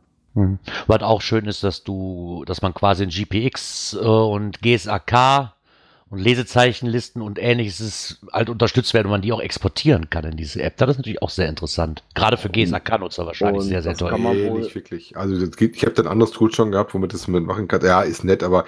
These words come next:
Speaker 3: mit, eigentlich machst du G S A K, ich zumindestens, ähm, vor allen Dingen, um's dann,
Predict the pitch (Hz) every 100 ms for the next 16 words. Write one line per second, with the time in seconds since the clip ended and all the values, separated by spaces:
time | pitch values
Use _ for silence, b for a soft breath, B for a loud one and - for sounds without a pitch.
0 | B B - - 104 101 95 92 95 98
1 | - 92 82 - - 85 87 - 92 85
2 | - 85 82 82 85 85 85 85 87 -
3 | 73 92 98 92 87 85 - - 82 82
4 | 80